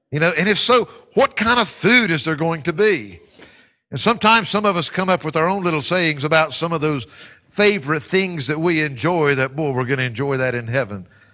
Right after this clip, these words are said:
Simple truth is that if we go before the rapture, one of the most, I guess, frequent asked questions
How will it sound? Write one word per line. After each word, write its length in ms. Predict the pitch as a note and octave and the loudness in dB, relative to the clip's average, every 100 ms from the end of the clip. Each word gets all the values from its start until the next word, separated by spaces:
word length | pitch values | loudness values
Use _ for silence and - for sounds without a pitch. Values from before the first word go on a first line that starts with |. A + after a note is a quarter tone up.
| _ _ _ _ _ _ _ _ | _ _ _ _ _ _ _ _
Simple 300 | - D#3 B2 | -8 -6 -6
truth 340 | A2 D3+ C#3+ C3+ | -6 -4 -2 -2
is 260 | C3 A#2 A2+ | -2 -2 -4
that 320 | A#2 - - - _ _ _ _ _ _ _ _ _ - | -6 -10 -20 -20 _ _ _ _ _ _ _ _ _ -6
if 220 | A#2+ - | -6 -2
we 560 | D#3 D#3 D3 C3+ A#2+ F2+ _ _ _ _ _ _ _ _ _ _ _ - | -2 0 0 -2 -6 -12 _ _ _ _ _ _ _ _ _ _ _ -4
go 160 | D3 D3+ | -2 0
before 340 | A#2+ G2+ C#3+ | -4 -4 -4
the 100 | A#2+ | -2
rapture, 600 | A#2+ C#3 C3+ - F2+ D2+ _ _ _ _ _ _ _ _ _ _ _ _ - | -2 -2 -2 -8 -12 -14 _ _ _ _ _ _ _ _ _ _ _ _ -8
one 140 | C3 | -6
of 60 | C3+ | -4
the 80 | B2+ | -2
most, 420 | C3+ C3 - - - _ _ _ _ _ _ _ _ | -2 -2 -6 -14 -20 _ _ _ _ _ _ _ _
I 80 | A2+ | -6
guess, 320 | A#2+ C3+ - | -2 -2 -2
frequent 520 | - - F3 - B2+ _ B2+ | -6 -4 -4 -4 -10 _ -2
asked 260 | C3 - | -2 -2
questions 920 | - C#3+ A#2 - G2 G#2+ G#2+ E2+ - | -4 -2 -2 -4 -6 -6 -8 -8 -12